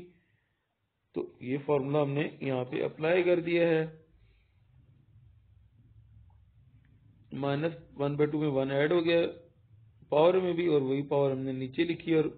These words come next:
plus constant of integration।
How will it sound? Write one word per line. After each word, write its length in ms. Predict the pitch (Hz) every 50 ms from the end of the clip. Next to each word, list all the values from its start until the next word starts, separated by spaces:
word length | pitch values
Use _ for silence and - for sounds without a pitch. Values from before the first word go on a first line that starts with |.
| - -
plus 220 | - 151 143 143 -
constant 420 | - 131 127 117 127 127 131 127
of 100 | 156 196 214 - - - - _ _ _ _ _ _ _ _ _ _ -
integration। 800 | - 131 131 127 127 127 120 - 117 123 127 120 - - 117 113